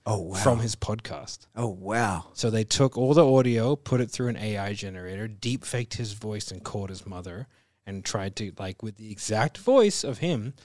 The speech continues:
Speaker 2: like, just from, "Oh, I just had to call you from a friend's number."
Speaker 1: Uh-huh.
Speaker 2: Like, "Can you send money to my account?
Speaker 1: Yeah.
Speaker 2: Here's the details."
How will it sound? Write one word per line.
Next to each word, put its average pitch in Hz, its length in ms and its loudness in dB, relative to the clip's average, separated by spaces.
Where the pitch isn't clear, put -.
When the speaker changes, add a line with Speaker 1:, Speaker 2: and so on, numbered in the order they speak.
Speaker 2:
like, 107 220 -6
just - 160 -2
from, 127 120 -2
"Oh, 120 80 2
I 147 300 10
just - 160 2
had 139 100 0
to 127 80 -2
call 127 180 4
you 113 60 4
from 113 140 -6
a 101 40 -6
friend's 98 180 -8
number." 87 260 -14
Speaker 1:
Uh-huh. 98 340 -4
Speaker 2:
Like, 101 300 -4
"Can 127 140 0
you 110 80 2
send 110 220 2
money 98 180 -2
to 95 120 -6
my 87 160 -8
account? 87 280 -12
Speaker 1:
Yeah. 92 320 -2
Speaker 2:
Here's 104 180 -4
the 95 80 -8
details." - 500 -16